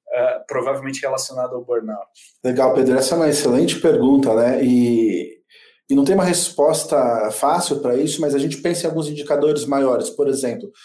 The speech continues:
Speaker 2: turnover de funcionário é um indicador super importante. É, o tempo que a pessoa permanece no, no, no emprego também é um, é um indica-, é um indicador importante.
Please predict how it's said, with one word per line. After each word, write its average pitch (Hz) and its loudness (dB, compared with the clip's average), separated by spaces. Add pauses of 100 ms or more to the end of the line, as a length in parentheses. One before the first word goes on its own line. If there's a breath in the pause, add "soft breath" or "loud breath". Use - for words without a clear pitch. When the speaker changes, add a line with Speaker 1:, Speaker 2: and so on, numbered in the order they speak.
(240 loud breath)
Speaker 2:
turnover 165 2
de 170 0
funcionário 147 -2
é 110 -2
um 113 -4
indicador 139 -2
super 170 -6
importante. - -6 (580 soft breath)
É, 123 -2
o - -4
tempo 190 -2
que - -4
a 131 0
pessoa 139 -2
permanece 139 0
no, 117 -2
no, 120 -6
no 131 -2
emprego 135 -2
também 123 -4
é 123 -2
um, 123 -6
é 123 -4
um 123 -4
indica-, 123 -6 (200)
é 123 -8
um 120 -6
indicador 120 -6
importante. - -8